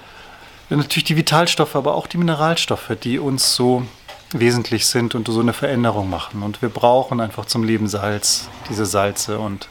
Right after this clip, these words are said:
das ist ganz wichtig und ganz wertvoll. <laughs> Genau. Es gibt einige Kollegen, die praktisch da intensiv auch forschen, was da passiert, wenn dieses alkalische Salz in Berührung kommt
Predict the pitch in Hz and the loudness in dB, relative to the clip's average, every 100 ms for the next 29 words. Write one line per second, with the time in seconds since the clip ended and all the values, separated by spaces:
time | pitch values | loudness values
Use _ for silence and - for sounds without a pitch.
0 | - - - - 127 - - - - 117 | -20 -8 -6 -2 -2 -2 -8 -6 -4 -2
1 | 110 101 - - 101 101 - - - - | -2 -6 -10 -8 -8 -8 -18 -20 -20 -20
2 | - - - - - - - - - - | -20 -20 -20 -20 -20 -20 -20 -20 -20 -20
3 | - - - - - 147 - - - - | -20 -20 -20 -20 -4 -4 -4 -10 -20 -20
4 | - - - - - - - 139 123 117 | -18 -16 -12 -12 -12 -16 0 4 6 6
5 | 110 - - - 127 143 - 143 143 131 | 2 -10 -6 -4 -2 -2 2 4 4 2
6 | 123 - - - - 131 - 135 131 139 | 0 -4 -20 -20 -12 -6 2 4 6 4
7 | 151 127 120 - 117 - 123 - 120 151 | 2 2 -2 2 0 0 -4 -2 -2 0
8 | 165 170 131 135 - 131 - - 151 190 | 0 0 0 -2 0 -2 -2 4 4 4
9 | - 180 175 165 - 127 123 - 120 123 | 2 0 0 0 2 0 2 -2 -2 -2
10 | - 170 180 135 123 - 147 117 107 147 | 0 2 2 2 -2 -4 -4 -4 0 -2
11 | - 117 120 139 - 107 104 123 - 160 | 0 2 2 2 -2 0 2 2 2 2
12 | 139 135 143 139 - 127 127 | 2 2 2 2 2 2 2